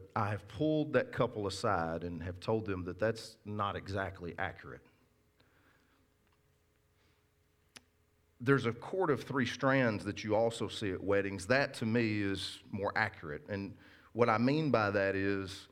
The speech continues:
unity never means losing one's uniqueness.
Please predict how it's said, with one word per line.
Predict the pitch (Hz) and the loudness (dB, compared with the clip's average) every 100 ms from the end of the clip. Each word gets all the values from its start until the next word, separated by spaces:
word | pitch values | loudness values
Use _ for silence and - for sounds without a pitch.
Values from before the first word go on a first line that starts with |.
| - - - _ _ _ _ _ _ _ _ _ _ _ _ _ _ _ - | -20 -20 -20 _ _ _ _ _ _ _ _ _ _ _ _ _ _ _ -10
unity | 117 151 196 180 143 | -2 0 0 4 6
never | 127 131 123 | 6 6 4
means | 117 120 113 90 | 4 4 4 2
losing | 104 113 101 104 101 | 2 0 0 -2 0
one's | 104 98 90 | 0 -2 -6
uniqueness. | 92 92 92 73 - | -6 -6 -8 -14 -16